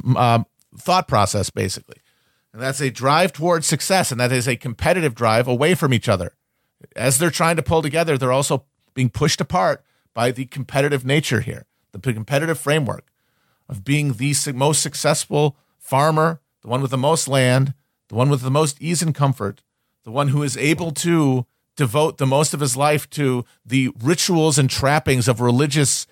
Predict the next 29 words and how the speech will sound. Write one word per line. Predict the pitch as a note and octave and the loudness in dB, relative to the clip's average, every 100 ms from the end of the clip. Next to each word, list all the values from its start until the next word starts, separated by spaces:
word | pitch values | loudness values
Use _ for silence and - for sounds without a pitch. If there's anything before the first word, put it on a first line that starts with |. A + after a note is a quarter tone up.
| _ - | _ -4
conviction | B2 A#2 G3+ - A#2+ A#2 A#2+ _ _ _ _ _ | -2 0 -2 -2 -2 -4 -6 _ _ _ _ _
are | A2+ | -6
going | C3+ D#3+ | 0 2
to | D3 | 2
be | B2 C3 C3 C3+ - - | 2 2 2 0 -6 -4
the | D3+ | 0
saved. | - A3 F3 G2+ | 2 2 2 0
And | A#2+ | -4
so | A2+ A2+ B2 D3+ _ _ _ _ _ - | -4 0 0 -2 _ _ _ _ _ -8
the, | B2 C3+ | -4 -2
the | C3 D3 | 0 0
hearts | D#3 G3+ G3+ E3 | 2 0 0 -2
of | B2+ | 0
these | D#3+ D3+ C3 | 0 0 2
religious | C3+ C#3+ C#3 | 2 2 0
communities | - D3 E3 C3+ A#2+ | 0 2 2 2 2
are | A#2+ | 2
eventually | D3 D3 C3+ | 0 -2 -4
just | A2 A#2 _ _ _ _ | -6 -10 _ _ _ _
destroyed, | A2+ A#2+ - F3+ F#3 G2+ F#2+ A2 _ _ _ _ | -4 -2 0 0 2 0 -2 -8 _ _ _ _
uh, | A2 B2 - | 0 0 0
and | B2+ C3 B2+ A2 _ _ | -2 -2 -4 -10 _ _
capital | - D3+ D#3 C#3+ B2+ - _ | -2 -2 0 -2 -2 -4 _
eventually | A#2 C3 E3 - D3 | -4 0 0 0 0
comes | - C#3 E3 - | 0 2 2 2
for, | A#2 G#2+ A2+ C3 _ _ _ _ _ | 2 4 2 0 _ _ _ _ _
uh, | A2 A2 | -4 -4
and | B2 A#2+ | -4 0
over-, | C#3 D3+ C#3+ | 0 2 0